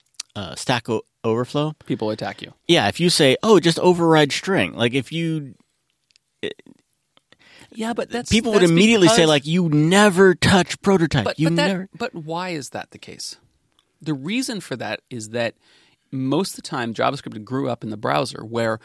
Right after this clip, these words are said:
Speaker 2: you are only one of the things that's running in a global space, right?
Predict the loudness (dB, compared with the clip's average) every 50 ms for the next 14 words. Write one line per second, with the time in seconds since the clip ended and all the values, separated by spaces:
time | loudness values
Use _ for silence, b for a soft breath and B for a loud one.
0 | b b b -2 -2 0 0 -2 -2 -4 -4 -4 -4 -4 -4 -6 -6 -6 -8 -12
1 | -10 -10 -8 -8 -8 -10 -8 -8 -6 -6 -6 -8 -10 -12 -12 -10 -10 -10 -10 -12
2 | -14 -12 -12 -12 -12 -10 -12 -14 -14 -16 _ _ _ _ _ _ -8 -6 -6 -6